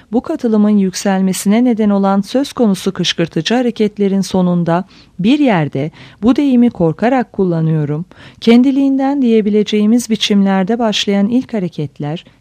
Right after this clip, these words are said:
yani bağımsız direnme örgütleri ve gösteriler önemlidir. Milli mücadelede siyasal katılım konusunu araştırmaya yönelik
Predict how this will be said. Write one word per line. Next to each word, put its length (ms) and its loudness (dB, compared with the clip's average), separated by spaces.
yani 420 2
bağımsız 540 -2
direnme 400 0
örgütleri 600 -2
ve 100 0
gösteriler 720 0
önemlidir. 840 -8
Milli 380 4
mücadelede 720 2
siyasal 520 -2
katılım 440 -4
konusunu 440 0
araştırmaya 760 0
yönelik 500 0